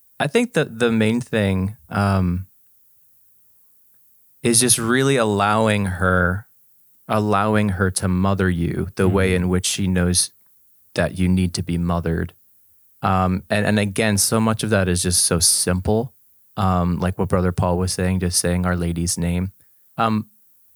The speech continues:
Speaker 1: but I do also think that, um, you know, while we don't wanna reduce the spiritual life to experiences
Speaker 2: Mm, sure.
Speaker 1: and emotions, um, there really is a difference in the,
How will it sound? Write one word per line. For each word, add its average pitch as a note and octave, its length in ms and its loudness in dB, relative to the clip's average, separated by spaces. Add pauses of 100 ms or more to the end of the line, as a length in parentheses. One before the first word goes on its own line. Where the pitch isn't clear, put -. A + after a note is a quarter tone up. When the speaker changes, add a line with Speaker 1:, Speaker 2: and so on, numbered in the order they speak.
(300)
Speaker 1:
but C3 120 2
I C3 100 0
do C#3+ 260 2
also C#3 380 2
think A2 380 -2
that, G2+ 380 0 (120)
um, F#2+ 480 0 (280)
you A2+ 80 -2
know, G2+ 120 2
while A2 260 2
we A2 120 0
don't G#2 240 0
wanna G#2 200 0
reduce F#2+ 480 0
the - 60 -10
spiritual F2+ 460 -2
life F2 200 -2
to F2+ 120 -6
experiences F#2 1040 -2
Speaker 2:
Mm, - 60 -12
sure. G3+ 280 -2 (100)
Speaker 1:
and F#2+ 160 0
emotions, F2+ 800 -2
um, F2+ 320 -2
there A2 120 2
really A2+ 580 0
is G2 720 0 (1120)
a G2+ 120 0
difference F#2+ 1040 0
in G2 240 0
the, F2+ 280 0